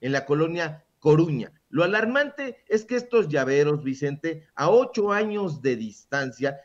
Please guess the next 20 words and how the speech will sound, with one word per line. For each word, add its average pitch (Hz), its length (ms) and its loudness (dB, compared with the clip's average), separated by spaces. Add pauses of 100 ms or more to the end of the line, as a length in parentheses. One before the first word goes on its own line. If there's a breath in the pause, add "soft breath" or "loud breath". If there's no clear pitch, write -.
estamos 156 340 -6
hablando 151 300 -2
de 127 60 -2
dos 120 180 -6
mil 151 200 -4
quince, 151 320 -8
estamos 143 340 -6
en 123 100 -6
dos 117 160 -6
mil 151 120 -4
veintidós, 143 560 -4 (200)
es 143 120 -4
decir, 151 360 -4 (140)
hace 190 320 -2
siete 156 600 -4
años, 151 560 -2 (380)
costaban 196 680 -2 (140)
veinte 208 640 0
pesos. - 580 -10 (320)
Hoy 233 420 4